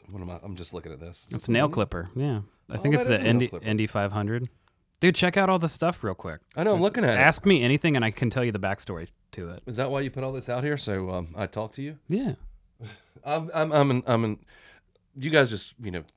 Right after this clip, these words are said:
Speaker 2: You just looked at the camera again like it was on.
Speaker 1: <laughs> I know, I can't help it.
Speaker 2: Oh, you fucked up my calendar.
Speaker 1: Oh, oh.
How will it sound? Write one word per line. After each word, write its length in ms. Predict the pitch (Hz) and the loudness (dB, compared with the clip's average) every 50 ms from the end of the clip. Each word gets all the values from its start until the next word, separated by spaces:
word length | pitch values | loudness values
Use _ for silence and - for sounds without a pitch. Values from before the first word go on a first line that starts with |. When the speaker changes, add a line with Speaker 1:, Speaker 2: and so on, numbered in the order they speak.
| _ _ _ _ _ _ _ _ _ - | _ _ _ _ _ _ _ _ _ -2
Speaker 2:
You 140 | 127 127 | -2 0
just 180 | 131 151 143 - | 2 2 0 0
looked 160 | 143 131 - | -2 -2 -2
at 80 | 135 117 | -2 -2
the 80 | 113 | -2
camera 360 | - - 104 98 98 95 87 87 | -2 -2 -2 -2 -2 -2 -2 -4
again 260 | 87 87 85 85 85 | -4 -6 -6 -6 -6
like 100 | 87 87 | -6 -6
it 60 | 87 | -6
was 160 | 87 87 90 | -6 -6 -6
on. 240 | 92 90 87 87 92 | -6 -6 -4 -4 -4
Speaker 1:
<laughs> 40 | - | -4
I 40 | 135 | -6
know, 160 | 110 117 104 | -6 -8 -8
I 80 | 104 | -10
can't 220 | 101 - 196 147 107 | -10 -8 -8 -8 -6
help 260 | 101 110 131 - - | -8 -8 -8 -10 -14
it. 100 | 78 - _ _ _ _ _ _ _ _ - | -18 -20 _ _ _ _ _ _ _ _ -8
Speaker 2:
Oh, 80 | 175 175 | -6 -6
you 100 | 170 156 | -6 -6
fucked 260 | - - 175 160 - 170 | -8 -8 -10 -10 -8 -8
up 40 | 151 | -8
my 100 | 131 127 | -8 -8
calendar. 440 | - - 147 143 135 104 95 95 95 92 - - _ _ _ _ _ 120 - - _ _ - | -6 -6 -4 -4 -4 -4 -6 -8 -10 -10 -12 -16 _ _ _ _ _ -20 -20 -20 _ _ -20
Speaker 1:
Oh, 60 | - - - _ - | -20 -20 -20 _ -8
oh. 200 | 214 233 180 | -8 -8 -8